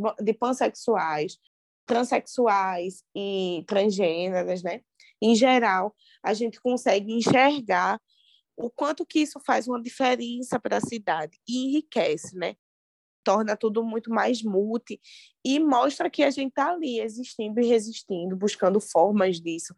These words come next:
mesmo que com muitas dores, mesmo que com sofrimentos. E eu acredito que a cultura, ela vem como uma forma de respiro. É aquele momento que a gente pode, enfim,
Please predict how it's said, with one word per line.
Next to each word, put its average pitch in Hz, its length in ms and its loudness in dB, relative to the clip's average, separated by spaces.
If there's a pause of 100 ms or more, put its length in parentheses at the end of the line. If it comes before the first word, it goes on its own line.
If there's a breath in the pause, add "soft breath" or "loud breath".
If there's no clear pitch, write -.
(240 loud breath)
mesmo 233 540 6
que 285 140 2
com - 120 0
muitas 208 480 4
dores, 170 440 -2 (260 loud breath)
mesmo 220 380 4
que 240 160 -2
com 233 120 -4
sofrimentos. 214 880 0 (320 loud breath)
E 214 80 2
eu 226 80 6
acredito 226 460 0 (100)
que - 100 -6
a 202 80 -4
cultura, 202 420 -6
ela 202 180 0
vem 202 320 -8
como 214 320 -6
uma 214 100 -2
forma 208 380 -6
de 208 100 -6
respiro. 208 800 -4 (280 loud breath)
É 185 80 2
aquele 208 260 2
momento 214 640 -2 (300 soft breath)
que 226 80 4
a 196 100 4
gente 208 340 -6
pode, 196 300 2
enfim, 233 580 -4